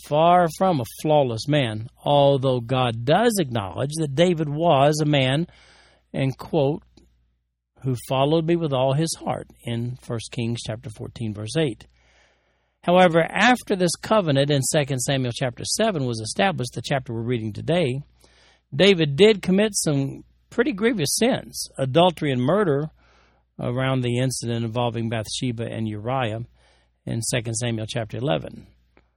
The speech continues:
So here's the question. Was God's covenant with David still valid during the time that David was committing these awful sins? Well, the answer to that is, well, of course it was still valid.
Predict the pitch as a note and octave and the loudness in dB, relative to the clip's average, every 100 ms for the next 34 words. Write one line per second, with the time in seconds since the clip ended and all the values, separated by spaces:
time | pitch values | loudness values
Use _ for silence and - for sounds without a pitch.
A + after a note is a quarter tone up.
0 | _ _ - F#3 A3 E3+ D#3+ - A#3+ G3 | _ _ 2 8 8 6 0 -2 0 0
1 | - - - _ _ _ _ _ _ - | -4 -14 -18 _ _ _ _ _ _ -6
2 | D#3 C#3 D#3+ D#3 - E3+ E3 D#3 C#3 C3 | -4 2 4 4 2 2 4 2 0 2
3 | D3+ D3+ C#3 - - - D#3 E3 F#3+ F3 | 2 2 0 -4 -6 2 6 6 6 2
4 | C3 C#3 D3 E3+ C#3+ C#3+ D#3 D#3 - C3 | 0 2 2 2 2 2 2 -2 -2 0
5 | C#3 E3 D#3+ C3 B2+ C3 D#3+ C3+ B2 A2+ | 0 -2 -2 0 0 0 -4 -4 -4 -6
6 | - C3 C3 B2+ B2+ B2 A#2+ - C#3 C#3+ | -6 -2 0 0 -2 -4 -6 -8 -2 -2
7 | - A#2+ A2+ - C3 D3 G#3 B3+ B3 - | -2 -8 -4 -2 0 0 0 -2 -4 -8
8 | - _ _ _ _ _ _ _ _ _ | -12 _ _ _ _ _ _ _ _ _
9 | _ _ D3+ C#3+ D3 G3 E4 D3 C3 D3+ | _ _ -4 0 2 2 2 -2 0 2
10 | G3 D#3+ D3+ - _ _ - A#3 A3 C#4+ | 2 0 -4 -12 _ _ -4 -4 0 2
11 | E4 C4 C4 G#3+ - F#3+ D#3+ C#3+ F#2 - | 2 2 0 2 6 6 6 4 2 -8